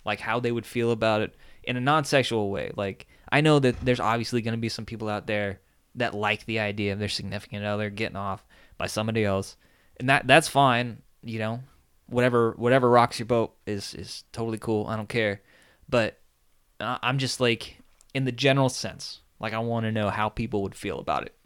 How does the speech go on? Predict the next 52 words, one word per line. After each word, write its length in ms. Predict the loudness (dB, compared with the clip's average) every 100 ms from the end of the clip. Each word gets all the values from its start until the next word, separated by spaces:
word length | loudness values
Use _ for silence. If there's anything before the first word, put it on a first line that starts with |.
| _
Like, 340 | -4 -4 -4 -14 -20 -20 -20 -6
I, 200 | -2 0
I, 40 | 0
'cause 160 | 2
I'm 100 | 2
sure 180 | 4 2
that 120 | 2 0
there's 160 | 0
plenty 300 | -2 -4 -4
of 80 | -6
people 240 | -6 -6
also 440 | -6 -6 -4 -4 -4
that 260 | -6 -10 -10
don't 240 | -10 -8
like 240 | -8 -6
it, 140 | -8 -8 _ _ _ _ -8
like, 260 | -6 -6 _
don't 200 | -6 0
like 200 | 0 0
that 120 | 0
idea. 300 | 0 2 0
But 140 | 0 -2
maybe 200 | -2 0
there's 160 | -2
some 120 | -2
people 220 | -4 -2 -2
who'd 100 | 0
be 60 |
like, 140 | -2 0
"Man, 420 | 2 4 2 -2 -14 -20 -2
what 160 | 6 6
a 40 |
weight 220 | 10 10
off 160 | 10 6
my 140 | 2
fucking 320 | 2 0 -2 0
shoulders," 520 | 4 4 2 -4 -10 _ _ -20 _ _ _ _ _ -2
or, 340 | 2 2 2 -2
you 160 | -2 0
know, 300 | 0 -2 -8 _ _ _
"What 140 | 2
a 40 | 4
weight 180 | 4 4
off 200 | 2 0
my 100 | -2
jaw." 380 | 2 4 4 0 -12 -20 _ -20 _ _ _ _ _ _ -10
Right? 220 | -8 -4
I 80 | -4
don't 100 | -4
wanna 160 | -6
do 160 | -4 -2
that. 300 | 0 0